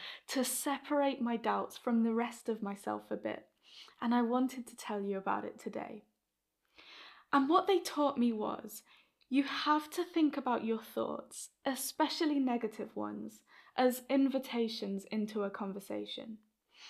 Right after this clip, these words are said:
When those thoughts come, it's like they've picked up the phone and they're calling you. So you're working or you're studying and the phone is ringing.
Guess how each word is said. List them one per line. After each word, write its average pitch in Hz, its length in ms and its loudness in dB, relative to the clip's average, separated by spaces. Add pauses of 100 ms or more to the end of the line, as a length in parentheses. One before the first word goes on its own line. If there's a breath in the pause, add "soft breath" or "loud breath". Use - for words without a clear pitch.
(200 loud breath)
When 262 240 6
those 311 280 4
thoughts - 400 -2
come, 208 420 -6 (260 soft breath)
it's - 260 4
like 262 340 2
they've 247 200 0
picked 277 280 -4
up - 160 -4
the 285 80 0
phone 208 480 -6 (160)
and 214 180 0
they're 202 100 -4
calling 190 520 -6
you. 202 240 -8 (800)
So - 180 0
you're 226 220 4
working 254 500 0
or 233 80 0
you're 226 220 0
studying 214 640 -4 (220)
and 220 180 2
the 220 160 -6
phone 214 260 0
is 202 200 -8
ringing. 196 460 -8